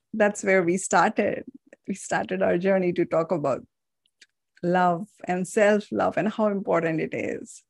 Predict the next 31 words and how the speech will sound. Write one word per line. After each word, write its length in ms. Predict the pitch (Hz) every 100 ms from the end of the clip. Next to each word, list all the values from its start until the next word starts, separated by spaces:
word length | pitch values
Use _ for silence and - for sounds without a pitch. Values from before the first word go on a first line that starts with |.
| - - - -
So, 260 | - 240
Goddess, 800 | 196 190 190 185 254 - - - _ _ _ _ _ _ _ _ _ _
we 200 | 208 226
all 180 | 214 220
live 220 | 220 196
in 140 | 202 202
planet 380 | 196 185 180
Aphrodite, 680 | 185 175 190 208 208 214 185
isn't 340 | 175 185 190 190
it? 280 | 202 214 _ _ _ _ _ -
The 80 | 196
planet 380 | 208 190 190 190
of 160 | 190
lot 260 | 196 190 185
of 120 | 190
self-love. 800 | - - - - - - - - - _ _ _ _ _ _ _ _ _ _ _ _ -
So 180 | 208 -
each 300 | 233 262 -
one 180 | 214 196
of 200 | 190 -
us, 280 | - 202 226
let 180 | 247
us 160 | 277 277
hold 340 | - 202 196
each 340 | - 185 180 -
other. 320 | 180 196 - _ _ - _ _ _ _ _ _ -
Let 200 | 233 240
us 120 | 247
support 480 | 226 - 185 165 -
each 280 | 175 - 190
other 340 | 151 -